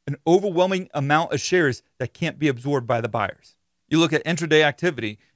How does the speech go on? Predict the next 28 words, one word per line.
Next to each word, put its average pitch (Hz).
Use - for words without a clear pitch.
and 135
it's 135
important 143
to 143
remember 143
how 143
a 139
lot 131
of 131
your 120
intraday 131
action 127
happens. 143
When 196
is 190
the 175
time 170
that 135
the 151
market 143
is 107
the 170
most 147
volatile? 117
It's 139
going 151
to 135
be 139